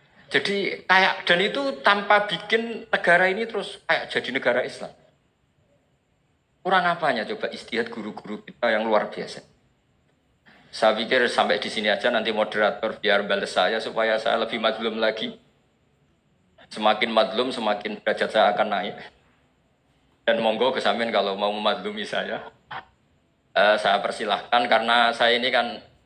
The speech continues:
apa ya, sudah terlalu kuat, kayaknya nggak ngefek. Tapi nggih, monggo lah, kalau artinya ini sekali-kali saya ngomong serius. Jadi dulu nyuwun sewu, kita pengajian saja harus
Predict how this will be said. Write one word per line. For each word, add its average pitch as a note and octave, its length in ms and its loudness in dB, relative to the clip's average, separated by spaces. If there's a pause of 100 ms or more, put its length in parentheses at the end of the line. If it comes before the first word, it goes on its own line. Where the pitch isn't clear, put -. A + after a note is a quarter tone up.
(120)
apa F2 240 -6
ya, E2 160 -4
sudah F#2+ 400 -6
terlalu G#2+ 320 0
kuat, G2+ 400 -2
kayaknya A2 320 4
nggak G2+ 160 2
ngefek. - 320 2 (2000)
Tapi - 220 0
nggih, C3 100 4
monggo B2+ 320 2
lah, E2+ 160 -2
kalau A#2 480 0 (160)
artinya E3 400 2
ini F3+ 80 -2
sekali-kali E3 480 2
saya D#3 160 4
ngomong D3+ 240 -2
serius. B2+ 320 -6
Jadi E3+ 320 -2 (1500)
dulu B2 540 -2
nyuwun B2 180 -2
sewu, A#2+ 480 0 (1120)
kita D#3+ 240 0
pengajian D3+ 480 0
saja C#3+ 460 -6
harus - 500 -12